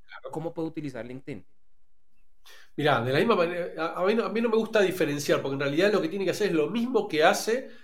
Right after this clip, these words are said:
Speaker 1: el que tiene que estar buscando, eh, a un cliente, ¿sí? Que es justamente construir su marca personal y mostrarse. Si vos estás buscando, eh, el trabajo de tus sueños, querés llamarle la atención al director de las cinco compañías más importantes de tu industria,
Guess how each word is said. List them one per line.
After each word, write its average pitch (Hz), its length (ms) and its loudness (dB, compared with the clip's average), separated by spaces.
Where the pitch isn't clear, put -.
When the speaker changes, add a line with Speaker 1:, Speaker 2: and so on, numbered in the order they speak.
Speaker 1:
el 135 140 -4
que 143 100 -2
tiene 160 280 2
que 139 80 -2
estar 147 180 0
buscando, 151 640 0
eh, 123 260 0
a 143 80 0
un 139 140 0
cliente, 104 460 -2
¿sí? 170 220 -2
Que 165 200 10
es 214 160 6
justamente 240 600 4
construir 185 420 2
su 190 120 2
marca 185 240 4
personal 160 360 2
y 196 40 0
mostrarse. 117 580 -4
Si - 120 -4
vos 240 220 10
estás 226 240 6
buscando, 117 600 0
eh, 131 300 0
el 139 120 -6
trabajo 202 380 8
de 185 60 6
tus 185 140 4
sueños, 117 440 0
querés 180 420 6
llamarle 196 500 6
la 180 100 8
atención 165 540 2
al 165 140 4
director 202 680 2
de 165 120 -2
las 143 260 -2
cinco 220 720 0
compañías 180 500 -2
más 185 180 -4
importantes 185 500 -2
de 165 80 0
tu 151 100 -6
industria, 127 560 -6